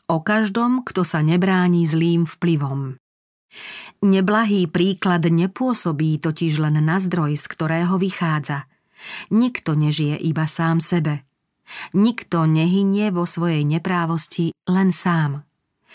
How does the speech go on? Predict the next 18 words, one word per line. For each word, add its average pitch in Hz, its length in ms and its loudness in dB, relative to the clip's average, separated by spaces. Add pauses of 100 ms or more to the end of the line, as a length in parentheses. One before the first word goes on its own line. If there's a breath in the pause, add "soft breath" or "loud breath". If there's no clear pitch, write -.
(320 loud breath)
Každý 202 560 2
život 175 400 0
je 156 320 -2
určitým 185 560 0
svetlom, 160 640 -2
ktoré 170 560 -2
iným 208 400 4
ľuďom 165 480 2
cestu 170 320 -2
života 160 560 -2
osvecuje 175 800 -2
a 165 240 -6
vyjasňuje, 160 800 2 (500 loud breath)
alebo 214 400 0
má 247 240 2
na 226 160 0
nich 165 320 2
neblahý 190 640 0